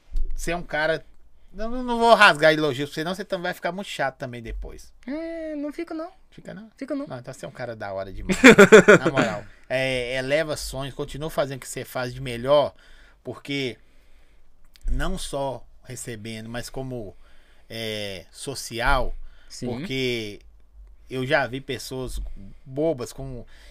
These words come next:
Speaker 1: eu fazia quando eu era do, do adolescente da Igreja Católica, né?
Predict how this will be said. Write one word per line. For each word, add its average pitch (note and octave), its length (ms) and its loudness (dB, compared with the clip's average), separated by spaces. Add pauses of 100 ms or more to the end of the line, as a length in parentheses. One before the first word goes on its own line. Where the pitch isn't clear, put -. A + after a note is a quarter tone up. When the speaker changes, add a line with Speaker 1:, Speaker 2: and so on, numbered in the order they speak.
(100)
Speaker 1:
eu A#2 80 -10
fazia C3 800 -4 (280)
quando B2 180 -12
eu B2 100 -6
era B2+ 220 -6
do, A#2 340 -14
do A2 160 -12 (960)
adolescente C3+ 840 -8
da G#2+ 120 -12
Igreja G#2 340 -12
Católica, B2+ 680 -6 (560)
né? C3 200 -10